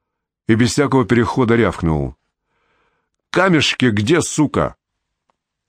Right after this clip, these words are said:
Из жизни брал свои сюжеты Конан Дойль. Из жизни.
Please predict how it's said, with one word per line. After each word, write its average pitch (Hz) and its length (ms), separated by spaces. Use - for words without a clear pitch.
Из 127 200
жизни 131 520
брал 127 300
свои 135 220
сюжеты 120 500
Конан 123 380
Дойль. 76 400
Из 151 200
жизни. 117 760